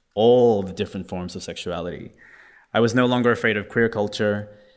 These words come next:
Voodoo priests and pineapples had taken all that fear. I eventually found a label that fit so perfectly.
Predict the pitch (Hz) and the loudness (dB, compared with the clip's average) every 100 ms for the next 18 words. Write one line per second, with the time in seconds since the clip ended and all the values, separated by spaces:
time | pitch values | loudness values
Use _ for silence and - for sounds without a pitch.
0 | _ _ _ _ 107 120 131 131 - 127 | _ _ _ _ -2 2 2 2 0 0
1 | - 117 107 107 107 101 101 101 - 104 | -2 -4 -2 -2 -4 -4 -6 -6 -4 -4
2 | 107 101 92 85 - 80 87 87 _ - | -2 -4 -8 -10 -10 -10 -12 -18 _ -20
3 | - - 269 - - - - _ _ _ | -20 -20 -20 -20 -20 -20 -20 _ _ _
4 | _ 117 123 139 151 135 123 110 101 98 | _ 0 2 0 -2 0 0 0 -2 -4
5 | 92 87 - 101 - - _ _ _ - | -8 -10 -6 -6 -8 -20 _ _ _ -8
6 | - 101 92 87 - - - | -2 -2 -2 -10 -14 -18 -20